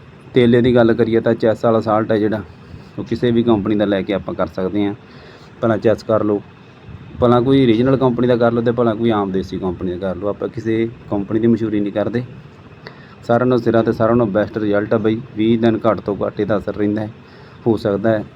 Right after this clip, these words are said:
ਜ਼ਿਆਦਾ ਦਿਨ ਵੀ ਰਵੇ, ਚੰਗਾ ਮੌਸਮ ਲੱਗੇ ਤਾਂ। ਤੇ ਦਵਾਈ ਬਹੁਤ ਵਧੀਆ, ਜਿਹੜਾ ਹੌਪਰ ਪੈਂਦਾ ਹੈ ਤੇ ਉਹਦੇ ਨਾਲ ਝੋਨਾ ਬੈਠਣ ਲੱਗ ਪੈਂਦਾ ਪਿੱਛੋਂ ਆ ਕੇ, ਉਹ ਚੀਜ਼ ਇਹਦੇ ਨਾਲ ਨਹੀਂ ਹੁੰਦੀ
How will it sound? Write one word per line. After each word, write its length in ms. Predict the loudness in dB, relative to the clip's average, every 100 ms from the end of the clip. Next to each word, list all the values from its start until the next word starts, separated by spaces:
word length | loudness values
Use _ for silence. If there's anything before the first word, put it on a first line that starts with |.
| -16 -6
ਜ਼ਿਆਦਾ 300 | -2 0 0
ਦਿਨ 200 | 0 0
ਵੀ 140 | 0 0
ਰਵੇ, 200 | -2 -4
ਚੰਗਾ 300 | -4 -2 -2
ਮੌਸਮ 300 | -2 -2 -4
ਲੱਗੇ 260 | -2 -2
ਤਾਂ। 160 | -2 -2 -6 -20 -20 -20 -2
ਤੇ 240 | 2 2 2
ਦਵਾਈ 360 | 0 2 2
ਬਹੁਤ 240 | 2 0 0
ਵਧੀਆ, 340 | -4 -4 -6 -10 -20 -20 -20 -20 -20 -20 -20 -14 -2
ਜਿਹੜਾ 200 | 2 4
ਹੌਪਰ 420 | 2 2 2 4 4 2 -2 -12 -20 -20 -20 -20 -6
ਪੈਂਦਾ 320 | -2 0 0
ਹੈ 100 | -2 -8 -18 -20 -20 -20 -20 -20 -20 -20 -10 -2
ਤੇ 200 | 0 2
ਉਹਦੇ 200 | 2 4
ਨਾਲ 160 | 4 2
ਝੋਨਾ 320 | 2 2 2
ਬੈਠਣ 320 | 2 2 2
ਲੱਗ 140 | 2 2 -2
ਪੈਂਦਾ 200 | -2 -2
ਪਿੱਛੋਂ 340 | -4 -4 -2
ਆ 80 | -2
ਕੇ, 140 | -2
ਉਹ 240 | -2 -2 0
ਚੀਜ਼ 240 | 0 0
ਇਹਦੇ 160 | 0 0
ਨਾਲ 140 | 0
ਨਹੀਂ 220 | 0 -2
ਹੁੰਦੀ 240 | -2 -4